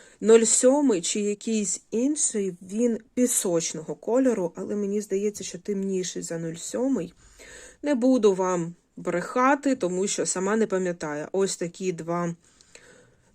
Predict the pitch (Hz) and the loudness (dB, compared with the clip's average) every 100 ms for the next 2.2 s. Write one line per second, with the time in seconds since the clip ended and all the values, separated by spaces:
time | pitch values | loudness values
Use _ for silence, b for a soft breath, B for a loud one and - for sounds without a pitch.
0 | _ _ - 208 240 269 277 165 160 196 | _ _ 2 8 8 6 -2 0 -2 -2
1 | 208 196 156 - - 165 202 208 170 220 | -2 0 -2 -2 -10 -6 -4 -2 -2 0
2 | 302 | 0